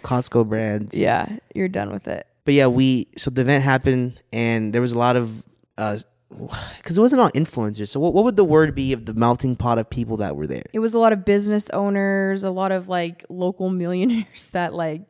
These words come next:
Speaker 2: I don't know,
Speaker 1: But, like, there
Speaker 2: get
Speaker 1: was
Speaker 2: invited
Speaker 1: radio
Speaker 2: to shit,
Speaker 1: hosts.
Speaker 2: like, socialites.
Speaker 1: So it was a lot of just, like, local people that
Speaker 2: Yeah.
Speaker 1: are on the scene. So we got to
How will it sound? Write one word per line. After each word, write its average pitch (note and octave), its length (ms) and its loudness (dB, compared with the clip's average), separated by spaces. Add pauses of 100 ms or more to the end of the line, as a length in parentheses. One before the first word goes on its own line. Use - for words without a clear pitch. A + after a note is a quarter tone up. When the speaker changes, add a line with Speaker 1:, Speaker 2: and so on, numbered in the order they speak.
(120)
Speaker 2:
I F#3 120 -8
don't E3+ 100 -6
know, D3 160 -8
Speaker 1:
But, G3 80 6
like, E3 160 4
there D#3 120 4
Speaker 2:
get F3 40 4
Speaker 1:
was F3 80 6
Speaker 2:
invited F3+ 440 2
Speaker 1:
radio D3 260 6
Speaker 2:
to D3+ 60 6
shit, D3 60 4
Speaker 1:
hosts. D3+ 300 4
Speaker 2:
like, F#3+ 160 6
socialites. F#3 840 2 (100)
Speaker 1:
So - 160 4
it B3 40 8
was B3 100 4
a A3+ 60 6
lot F#3+ 240 6
of G3+ 120 2
just, F3 260 2
like, D3+ 280 2 (320)
local C3 540 2
people B2+ 520 -4
that A2+ 200 2
Speaker 2:
Yeah. G#2 300 0
Speaker 1:
are A2 260 -4
on A2+ 220 -6
the G#2+ 80 -6
scene. G2 400 -8 (520)
So - 180 -8
we A#2+ 80 -6
got A#2+ 220 -2
to A#2+ 220 -6